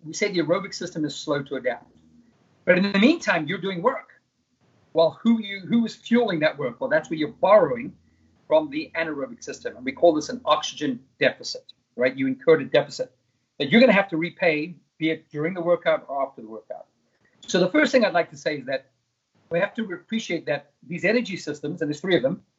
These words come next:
one aerobic, two anaerobic, the phosphagen and the phosphoglycolytic,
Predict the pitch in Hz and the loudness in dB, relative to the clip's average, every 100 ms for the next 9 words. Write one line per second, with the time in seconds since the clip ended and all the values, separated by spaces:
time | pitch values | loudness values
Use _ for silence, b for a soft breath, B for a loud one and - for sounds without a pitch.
0 | _ - 151 196 170 170 165 - - 175 | _ 2 2 6 6 6 4 -12 -2 0
1 | 160 127 113 147 - - 143 147 135 131 | 0 -4 -10 -12 -14 -4 -4 -4 -12 -8
2 | 123 - 131 - 123 123 120 117 | -8 -4 -4 -2 -6 -4 -8 -8